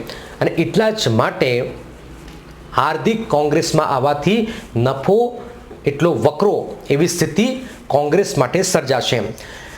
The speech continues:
પરંતુ આપ જુઓ કે આટલા બધા તેજ તરનાર નેતાઓ, બાહોશ નેતાઓ, જેઓ આંદોલનથી ઉત્પન્ન થયા હોય, એવા નેતાઓ કોઈ રાજનીતિ પાર્ટીમાં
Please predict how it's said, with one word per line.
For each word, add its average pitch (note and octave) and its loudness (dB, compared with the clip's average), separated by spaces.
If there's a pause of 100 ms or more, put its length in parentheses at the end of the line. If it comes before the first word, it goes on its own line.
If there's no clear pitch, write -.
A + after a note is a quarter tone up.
(160)
પરંતુ C4 2
આપ G#3+ 0
જુઓ B3 2
કે C#4 0 (760)
આટલા F#3+ 0
બધા E3 2
તેજ E3+ 0
તરનાર E3+ 2
નેતાઓ, C#3+ 2 (460)
બાહોશ C3 2
નેતાઓ, D3 2 (600)
જેઓ D3+ 2
આંદોલનથી D3+ 2
ઉત્પન્ન E3 0
થયા B2+ 2
હોય, B2 0 (340)
એવા E3+ 2
નેતાઓ G#3 2
કોઈ A3+ 2
રાજનીતિ E3 2
પાર્ટીમાં G3 2